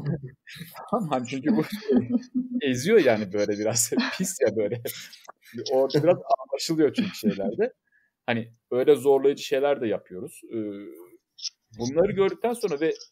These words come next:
hani konuşma yeteneği, karşısındakiyle iletişim tarafı, e, ekip içinde çalışma çok önemlidir falan diye böyle çok beylik laflar vardır ama onları algılamanın da bazı yöntemleri var. E, iki paragraflık bir şey yazmasını istediğiniz zaman ve gelip karşında işte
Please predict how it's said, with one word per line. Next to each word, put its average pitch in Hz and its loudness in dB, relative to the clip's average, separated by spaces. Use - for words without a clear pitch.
hani 117 -2
konuşma 120 -6
yeteneği, 156 -4
karşısındakiyle 143 -4
iletişim 143 -6
tarafı, 151 2
e, 110 0
ekip 120 -6
içinde 180 -4
çalışma 170 0
çok 170 -2
önemlidir 165 -2
falan 151 2
diye 156 0
böyle 147 4
çok 151 -6
beylik 135 -2
laflar 139 2
vardır 135 0
ama 123 0
onları 147 2
algılamanın 156 2
da 165 2
bazı 147 2
yöntemleri 156 -2
var. 120 -2
E, 98 -6
iki 120 -12
paragraflık 143 0
bir - -14
şey 147 0
yazmasını 139 0
istediğiniz 135 -10
zaman 135 -4
ve 120 0
gelip 123 -4
karşında 127 -2
işte 123 -4